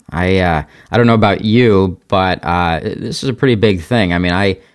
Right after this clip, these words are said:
I wasn't using Rise a whole lot because I felt somewhat limited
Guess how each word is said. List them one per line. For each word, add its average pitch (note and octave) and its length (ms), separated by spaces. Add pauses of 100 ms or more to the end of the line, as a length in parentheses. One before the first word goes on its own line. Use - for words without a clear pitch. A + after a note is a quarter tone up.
(340)
I E3 120
wasn't C#3 360
using A#2 460
Rise G2 360
a F#2+ 100
whole G2+ 240
lot F2+ 280
because G2 800 (300)
I G#2 140
felt - 320
somewhat G#2+ 360
limited G#2 640